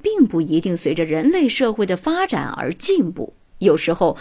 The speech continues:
古代某一阶段某些人的思想达到的高度是后人皆无法达到的，所以这就更需要完全保存。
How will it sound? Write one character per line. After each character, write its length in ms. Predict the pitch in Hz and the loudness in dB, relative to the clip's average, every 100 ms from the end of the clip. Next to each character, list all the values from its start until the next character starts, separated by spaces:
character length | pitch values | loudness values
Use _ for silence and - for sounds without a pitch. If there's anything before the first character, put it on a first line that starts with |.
| - - | -12 -4
古 180 | 254 254 | 2 2
代 220 | 392 381 | 2 4
某 180 | 247 202 | 4 4
一 100 | 262 | 2
阶 200 | 330 359 | 2 2
段 280 | 381 - - | 0 -2 -4
某 240 | 190 180 - | -2 -2 -2
些 160 | 285 | 0
人 160 | 320 233 | 2 0
的 60 | |
思 280 | - - 381 | -2 0 2
想 240 | 403 131 123 | 2 -4 -6
达 220 | 143 160 | -10 -6
到 100 | 165 | -6
的 100 | 160 | -6
高 200 | 156 160 | -4 -4
度 160 | - - - | -4 -8 -12
是 140 | - 359 | -6 -4
后 300 | - 453 370 | 0 0 2
人 240 | 202 208 - | 0 -4 -8
皆 320 | - 269 311 | -2 2 2
无 200 | 349 190 | 2 0
法 200 | 151 143 | -2 -6
达 160 | 139 - | -6 -8
到 220 | - 160 | -6 -8
的， 140 | - - - - | -10 -20 -20 -20
所 180 | - 185 | -2 2
以 200 | 151 - - - | 2 -2 -14 -8
这 120 | - 185 | -2 -2
就 200 | 151 - | -2 -2
更 260 | - 415 285 | 2 4 4
需 160 | 180 151 | 0 -6
要 180 | - - - | -6 -12 -6
完 400 | 160 160 202 294 | -4 0 2 2
全 280 | - 165 | 0 -8
保 160 | - - | -8 -10
存。 280 | - - | -10 -12